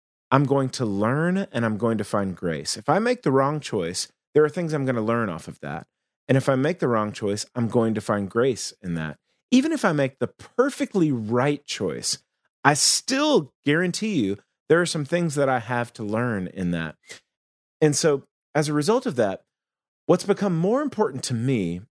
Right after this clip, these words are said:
is not how do I make the right choice versus the lo-, the wrong choice. The more important thing for me is the question, after I've made a choice and had an experience,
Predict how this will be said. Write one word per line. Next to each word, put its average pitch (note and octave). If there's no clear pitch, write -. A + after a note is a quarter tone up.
is B2+
not D#3
how E3+
do G3
I F#3+
make E3+
the B2+
right B2
choice B2+
versus A2
the G2+
lo-, G#2
the A#2
wrong C3+
choice. -
The C3+
more F#3
important B3+
thing G3+
for -
me C3
is G#2+
the A#2
question, G#2
after F#3
I've F#3
made C#3+
a B3
choice -
and G2+
had D#3+
an F3
experience, -